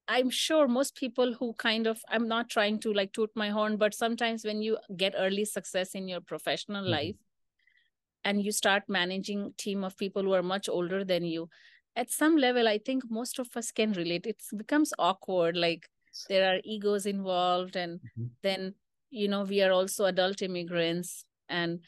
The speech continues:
Speaker 2: Yes.
Speaker 1: there can be all these other innuendos. So it can become awkward, and it takes a lot of,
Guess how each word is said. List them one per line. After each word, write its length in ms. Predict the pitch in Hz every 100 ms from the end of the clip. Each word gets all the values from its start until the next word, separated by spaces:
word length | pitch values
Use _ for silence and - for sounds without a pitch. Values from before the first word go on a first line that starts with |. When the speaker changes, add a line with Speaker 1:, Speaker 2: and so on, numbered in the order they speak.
| -
Speaker 2:
Yes. 200 | 190 -
Speaker 1:
there 180 | 185 175
can 300 | - 185 185
be 180 | 180 170
all 220 | 185 190
these 200 | 185 185
other 240 | 185 190 196
innuendos. 800 | 190 185 170 175 175 175 180 -
So 160 | 262
it 120 | 254 - -
can 260 | 339 415
become 440 | 220 196 202 196 202 _ 160
awkward, 480 | 170 - 147 135 -
and 260 | 180 180 - _ -
it 220 | 214 -
takes 320 | 254 - -
a 80 | 208
lot 320 | 185 170 208
of, 240 | 196 202